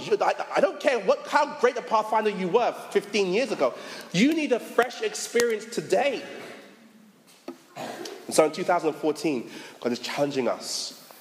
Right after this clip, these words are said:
to leave behind our failures and to get a new experience with him.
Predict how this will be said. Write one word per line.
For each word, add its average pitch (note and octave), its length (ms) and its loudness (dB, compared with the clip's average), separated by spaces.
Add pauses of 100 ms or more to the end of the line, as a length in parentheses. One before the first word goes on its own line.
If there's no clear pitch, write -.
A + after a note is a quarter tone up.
(580)
to D3 120 2
leave D#3+ 320 2
behind D3 420 0
our A#2+ 100 0
failures B2 500 -2
and G#2 140 -8
to - 60 -6
get A#2 140 0
a A2+ 40 0
new A#2 160 -2
experience A2+ 380 -6
with G#2+ 160 -6
him. E2 160 -10